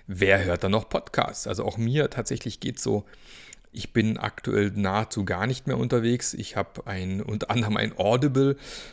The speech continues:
äh, Hörbuch-Abo. Da haben sich einige, einiges an Guthaben angesammelt, weil ich's einfach nicht gebraucht habe in letzter Zeit.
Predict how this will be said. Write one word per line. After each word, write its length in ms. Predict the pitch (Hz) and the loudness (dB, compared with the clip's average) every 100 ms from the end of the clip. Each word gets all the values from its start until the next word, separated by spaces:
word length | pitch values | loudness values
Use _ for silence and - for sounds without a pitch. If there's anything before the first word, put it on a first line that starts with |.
| - | -10
äh, 160 | - 123 | 2 4
Hörbuch-Abo. 1120 | 110 101 113 139 165 - 120 143 143 160 165 - - - | 6 6 6 6 4 0 4 6 8 4 4 -4 -14 -4
Da 100 | 120 | 0
haben 140 | 117 | 2
sich 200 | 120 123 | 2 2
einige, 640 | 113 127 147 135 131 131 | 4 4 6 8 8 6
einiges 320 | - 135 147 123 | 4 2 2 0
an 160 | 117 | 0
Guthaben 500 | 110 165 - 113 110 | 0 -2 2 0 2
angesammelt, 720 | - 107 131 135 120 127 131 | 0 0 2 2 2 2 0
weil 120 | 107 98 | 0 -4
ich's 120 | 98 | -4
einfach 300 | 98 104 104 | -6 -4 -2
nicht 160 | 107 | -4
gebraucht 500 | - - - 107 - | -4 -8 0 0 0
habe 200 | - 143 | -4 -2
in 40 | 139 | -2
letzter 300 | 131 - - | -2 -4 -6
Zeit. 260 | - 127 | -4 -4